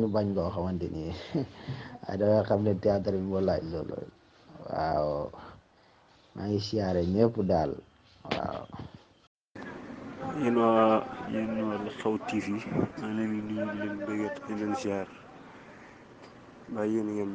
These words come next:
Speaker 2: jàmm rek? Te ñu leen wax ne, mm, li ma bëgg a waxal la ci li xew, xew-xew yi jamono ji.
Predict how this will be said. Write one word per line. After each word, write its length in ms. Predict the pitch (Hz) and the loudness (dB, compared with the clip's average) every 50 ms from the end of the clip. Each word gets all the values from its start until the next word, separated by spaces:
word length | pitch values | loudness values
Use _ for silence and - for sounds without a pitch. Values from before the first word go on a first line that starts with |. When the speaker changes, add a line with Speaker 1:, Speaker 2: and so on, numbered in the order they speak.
| 95 95 | -6 -6
Speaker 2:
jàmm 240 | 101 101 95 95 98 98 | -6 -6 -6 -6 -6 -6
rek? 180 | 98 104 104 - - - - - - 240 - - - - - - - - - - - - - 147 - - - - - - - - - - - | -6 -6 -8 -10 -12 -12 -10 -10 -10 -12 -14 -16 -16 -16 -16 -18 -18 -20 -20 -20 -20 -18 -18 -18 -18 -20 -20 -20 -20 -20 -20 -20 -20 -20 -14
Te 60 | - 135 | -10 -8
ñu 260 | 120 110 107 110 110 110 | -6 -4 -2 -2 0 0
leen 140 | 110 107 104 | 0 0 -2
wax 160 | 107 107 101 | -2 -4 -2
ne, 120 | 104 104 101 101 101 101 98 - - - - - - - - - 160 147 123 | -2 -2 -2 -2 -2 -4 -6 -8 -12 -16 -16 -16 -16 -16 -16 -16 -14 -12 -10
mm, 1000 | 104 101 98 101 98 104 104 101 101 98 - - - - - 104 101 101 107 107 107 | -10 -10 -8 -6 -6 -6 -4 -6 -6 -8 -8 -10 -12 -12 -10 -8 -8 -6 -4 0 2
li 60 | 113 | 4
ma 100 | 120 120 | 4 4
bëgg 220 | 117 120 120 113 | 4 2 4 6
a 60 | 113 110 | 6 6
waxal 260 | 101 101 107 104 101 | 4 4 0 0 2
la 140 | 101 107 107 104 98 - | 2 2 2 2 0 -2
ci 120 | - - 104 | -4 -2 -2
li 80 | 104 | -2
xew, 280 | 101 104 - 104 101 98 95 95 - - | -2 0 2 2 2 2 0 -2 -4 0
xew-xew 360 | 113 107 104 98 107 104 104 | 0 2 2 4 4 4 6
yi 220 | 101 98 101 101 98 101 | 6 4 2 0 -2 0
jamono 300 | 110 104 101 104 104 104 | 0 0 0 2 0 -2
ji. 180 | 98 98 113 | -2 -4 -8